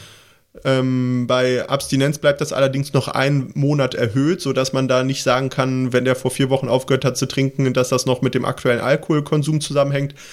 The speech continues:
Der ist aber erst erhöht ab sechzig Gramm pro Tag bei Männern und vierzig Gramm pro Tag bei Frauen über sieben Tage. Also wenn der erhöht ist, dann ist das schon, äh, ziemlich hinweisend darauf, dass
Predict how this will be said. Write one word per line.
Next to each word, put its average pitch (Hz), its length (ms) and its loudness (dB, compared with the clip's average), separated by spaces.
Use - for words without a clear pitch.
Der 139 360 0
ist 190 160 0
aber 151 280 2
erst 175 260 0
erhöht 151 360 0
ab 131 160 -4
sechzig 147 500 0
Gramm 139 240 0
pro - 160 0
Tag 135 300 0
bei 123 80 0
Männern 160 280 0
und 139 220 -2
vierzig 143 380 0
Gramm 131 320 0
pro 139 200 0
Tag 127 340 -2
bei 117 140 4
Frauen 131 520 0
über 160 300 2
sieben 127 300 -4
Tage. 117 480 -2
Also 127 340 2
wenn 139 200 2
der 147 120 0
erhöht 131 360 0
ist, 127 160 -2
dann 131 80 4
ist 131 160 -2
das 127 100 4
schon, 127 400 0
äh, 123 260 0
ziemlich 147 360 0
hinweisend 123 520 2
darauf, 120 520 0
dass 123 360 0